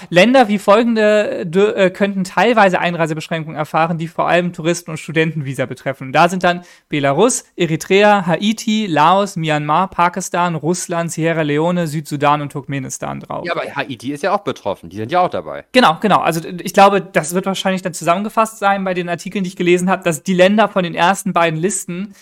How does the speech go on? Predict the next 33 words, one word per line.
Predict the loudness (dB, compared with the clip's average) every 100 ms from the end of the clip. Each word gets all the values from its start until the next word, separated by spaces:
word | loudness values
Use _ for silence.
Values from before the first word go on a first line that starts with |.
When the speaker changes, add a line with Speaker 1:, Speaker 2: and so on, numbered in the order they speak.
| _ _ _
Speaker 1:
ähm, | 0 2 0 2
ja | 2
wahrscheinlich | 4 2 2 0
nicht | -4 -2
zu |
der | 0 0
W | 0
M | 0
einreisen | 0 0 0 -2 -6
dürfen, | -10 -12 -8 -2
weil | -2
das | 0
halt | 0 0
touristische | 0 0 -2 -4
Zwecke | -2 0 0 -4
sind | -8 -12
sozusagen. | -16 -16 -16 -16 -16 -20 _ _ _ _ _ _ _ _
Speaker 2:
Und | -6 -4
weißt | -4 -6
du, | -8
was | -6
das | -10 -12
Absurde | -12 -8 -8 -6
ist? | -10 -12 -16 -20 _ _
Speaker 1:
Na. | -10 -10 -14 _ _ _
Speaker 2:
Angenommen, | -4 -2 -4 -4
man | -6 -6
käme | -6 -4 -4
auf | -6
die | -10 -6
wirklich | -6 -6 -10
verrückte | -8 -6 -6 -8 -12
Idee, | -14 -14 -16 -18